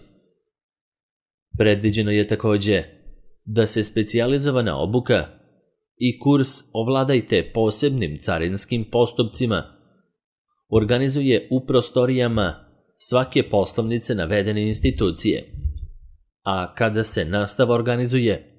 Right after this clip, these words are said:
prema klasičnom principu, ali je otvorena i ona mogućnost koja uključuje online praćenje edukacije. U tom slučaju je iznad zahtev da svaki zainteresovani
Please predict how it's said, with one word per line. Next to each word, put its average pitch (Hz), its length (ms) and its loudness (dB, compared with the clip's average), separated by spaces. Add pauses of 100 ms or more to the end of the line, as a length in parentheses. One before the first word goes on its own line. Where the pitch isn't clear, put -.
(180)
prema 123 380 0
klasičnom 107 640 -2
principu, 107 560 0 (1300)
ali 117 260 2
je 123 120 4
otvorena 120 680 0 (380)
i 120 280 2
ona 101 220 0
mogućnost 113 800 -2 (500)
koja 123 260 4
uključuje 131 680 2
online 110 580 0
praćenje 98 520 0
edukacije. 98 840 0 (1600)
U 123 100 2
tom 117 240 0
slučaju 120 440 2
je 113 260 2
iznad 117 340 0
zahtev 110 380 0 (920)
da 98 480 2
svaki 135 400 0
zainteresovani 110 1000 0